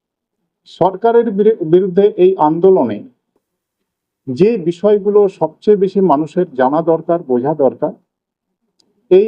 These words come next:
আন্দোলন একটা সরকার বিরোধী আন্দোলন। কেউ কেউ একে হিন্দু বিরোধী আন্দোলনের রূপ দেওয়ার চেষ্টা করছে, যাতে এই আন্দোলনকে থামানো যায় এবং দমানো যায়।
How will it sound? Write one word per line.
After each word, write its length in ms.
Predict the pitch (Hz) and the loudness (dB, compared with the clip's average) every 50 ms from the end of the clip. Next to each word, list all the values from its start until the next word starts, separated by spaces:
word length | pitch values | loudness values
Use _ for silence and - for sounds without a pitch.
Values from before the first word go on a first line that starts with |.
| 208 - - | 0 -2 -2
আন্দোলন 520 | 151 156 160 160 160 175 185 196 208 208 202 247 - - _ _ - | -2 0 0 0 2 2 2 2 2 0 -2 -4 -8 -12 _ _ -6
একটা 220 | 147 - - 180 - - | -6 -4 -4 -4 -4 -6
সরকার 420 | _ - 190 190 190 190 196 185 165 | _ -2 -2 -2 0 0 -2 -2 0
বিরোধী 340 | 156 170 170 160 147 139 131 | 0 0 0 2 2 2 2
আন্দোলন। 400 | 113 110 107 98 95 95 95 90 87 _ _ _ _ _ _ _ _ _ _ _ _ _ _ _ _ _ _ _ _ _ _ _ _ _ _ _ _ _ _ _ _ _ _ _ _ _ _ _ _ _ - | 0 0 -2 -4 -4 -6 -8 -12 -14 _ _ _ _ _ _ _ _ _ _ _ _ _ _ _ _ _ _ _ _ _ _ _ _ _ _ _ _ _ _ _ _ _ _ _ _ _ _ _ _ _ 2
কেউ 160 | 208 226 254 247 | 2 2 2 0
কেউ 220 | 247 247 226 226 - 202 | 0 0 -2 0 0 0
একে 240 | 185 185 - 208 202 202 - | 0 2 2 2 2 0 -2
হিন্দু 420 | 123 170 185 208 214 196 220 226 226 220 - - 131 127 | -2 -2 0 0 0 0 0 0 0 0 -2 -6 -2 0
বিরোধী 400 | 160 170 190 190 180 196 196 202 196 190 | 2 4 4 4 2 2 0 -2 0 0
আন্দোলনের 640 | 160 156 165 170 175 175 170 175 175 175 170 170 170 - 156 151 | 0 -2 0 0 0 2 2 2 0 0 -2 -4 -2 -2 -2 0
রূপ 200 | 190 247 254 247 - 185 | 0 0 -2 -2 -2 -2
দেওয়ার 300 | 165 165 165 160 156 139 - | 0 2 2 0 0 0 -2
চেষ্টা 280 | 139 123 120 - 143 | -4 -4 -2 -2 -2
করছে, 320 | 127 127 120 110 - - 170 208 | -2 -2 -4 -6 -4 -2 -2 -2
যাতে 260 | 190 160 143 - - 143 127 - | 0 -2 -2 -2 -2 -4 -2 0
এই 140 | 156 160 185 190 - | 0 0 0 0 0
আন্দোলনকে 640 | 156 147 151 151 156 156 156 160 165 160 - 180 165 165 | -2 -2 0 0 0 0 0 -2 -4 -4 -2 -4 -4 -2
থামানো 400 | - - 131 127 135 143 156 156 156 | -4 -4 -2 -2 -2 -2 -2 -2 -2
যায় 200 | 180 214 247 233 - | -2 -2 -2 -4 -4
এবং 180 | 139 135 143 143 139 | -2 0 0 0 0
দমানো 360 | 123 123 113 117 113 113 110 101 | 0 -2 -2 0 -2 -4 -4 -6
যায়। 220 | 101 95 95 92 | -6 -6 -8 -10